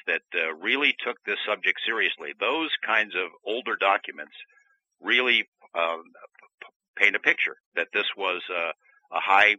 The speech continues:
matter of, uh, national security, that they did in fact devote resources to it, that it was a mystery, that they had ruled out, uh, foreign powers and things of that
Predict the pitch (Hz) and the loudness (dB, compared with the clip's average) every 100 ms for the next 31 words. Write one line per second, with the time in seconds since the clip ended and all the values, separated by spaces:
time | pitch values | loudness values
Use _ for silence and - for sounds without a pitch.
0 | 87 95 95 95 95 95 82 - - 82 | -2 2 2 2 -2 -4 -6 -6 -8 -8
1 | 78 - _ _ _ _ 92 98 - 104 | -8 -12 _ _ _ _ 2 2 2 -2
2 | - - 98 95 131 113 85 - 87 82 | -8 -4 -2 -2 -4 -2 -2 2 2 4
3 | 80 - _ _ 110 113 95 101 95 90 | 0 -8 _ _ 0 0 -2 2 2 2
4 | 95 92 90 92 - 95 87 90 - 92 | -4 -6 -2 -2 -2 -4 -4 -6 -4 -4
5 | 107 - 82 82 87 107 101 92 90 92 | -2 -2 -4 -4 0 0 0 -4 -4 -4
6 | - 120 - 85 - 85 82 - _ - | -4 -6 -2 -2 0 -2 -2 -8 _ -10
7 | 95 85 101 104 95 98 117 - 95 87 | -10 -6 -6 0 2 4 2 -4 -2 -2
8 | 87 - _ _ - - 113 110 92 95 | -2 -6 _ _ -10 -2 0 0 0 0
9 | 92 98 113 101 85 95 90 90 90 | 0 0 -6 -8 -6 -6 -4 0 0